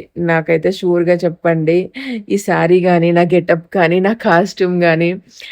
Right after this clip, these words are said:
నాకు ఈ హెయిర్ స్టైల్ బాగా సెట్ అయిందా? ఇది కూడా నాకు షేర్ చేయండి తప్పకుండా. అంటే, సావిత్రి, హీరోయిన్ సావిత్రి హెయిర్ స్టైల్ ఎలా ఉంటది? ఇలానే ఉంటది కదా, ముఖం మీదకొచ్చి పడతదండి మా ఫుల్‌గా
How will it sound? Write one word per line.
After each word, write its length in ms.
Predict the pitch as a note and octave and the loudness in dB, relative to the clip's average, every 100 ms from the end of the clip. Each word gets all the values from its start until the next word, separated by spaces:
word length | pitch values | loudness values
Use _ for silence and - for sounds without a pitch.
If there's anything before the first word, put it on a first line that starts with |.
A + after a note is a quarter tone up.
| - - | -20 -6
నాకు 420 | G#3 G#3 F#3 G#3 | 0 2 2 6
ఈ 140 | G#3 G#3+ | 6 6
హెయిర్ 280 | A3+ A3+ G3+ | 2 4 4
స్టైల్ 280 | - A#3 G#3+ | 4 2 2
బాగా 460 | F3+ F3 E3+ F#3 F#3+ | 4 2 4 2 0
సెట్ 320 | G3 E3 - | -2 -2 0
అయిందా? 440 | F#3 E3+ D#3+ D#3+ - | 0 0 0 0 -2
ఇది 160 | E3+ F3+ | -4 -2
కూడా 240 | F3+ F3+ | 0 -2
నాకు 200 | F#3 F3+ | -2 -6
షేర్ 320 | F3+ F#3+ E3+ F3 | -4 0 0 0
చేయండి 380 | G3+ E3+ D#3+ D#3+ | -4 -6 -6 -6
తప్పకుండా. 680 | E3 D#3 E3 E3 D#3+ D#3 - - - - - | -8 -6 -8 -6 -8 -8 -12 -14 -20 -18 -8
అంటే, 180 | F#3+ | -4
సావిత్రి, 580 | G3+ F#3 D#3+ F3+ F3+ G#3 G3+ F#3+ F3+ F3 E3 | -4 -4 -4 -2 -2 -2 0 2 2 2 2
హీరోయిన్ 400 | F#3+ E3+ F3 F3+ | 2 2 2 0
సావిత్రి 480 | G3 D#3+ E3 E3 F3 | 0 -2 -2 -4 -4
హెయిర్ 280 | G3 E3+ F3 | -2 -2 -2
స్టైల్ 280 | - F3 E3 | -4 -2 0
ఎలా 240 | D#3+ D#3+ | 0 -2
ఉంటది? 380 | E3 E3 D#3+ G3+ C#4 _ - _ - | -2 -4 -4 -6 -10 _ -20 _ -6
ఇలానే 360 | G3 F#3+ G3 | 0 0 0
ఉంటది 280 | F#3+ F3+ F3 | -2 -2 -2
కదా, 160 | F3+ G3+ | 0 0
ముఖం 400 | G3+ F#3+ G#3+ A3+ | 0 0 0 2
మీదకొచ్చి 440 | A3+ - F#3+ F#3 | 0 0 -2 -4
పడతదండి 720 | - F3 E3 F3 E3 D#3+ D#3+ G#3+ A#3+ A#3+ G#3+ | -2 0 0 -2 -2 -2 -2 -2 -4 -8 -6
మా 200 | F3 E3+ D#3+ D#3+ D#3 D#3 D#3+ | -2 0 0 0 0 -2 -4
ఫుల్‌గా 680 | - F3 E3+ F3 E3 E3 | -6 -4 -2 -2 0 0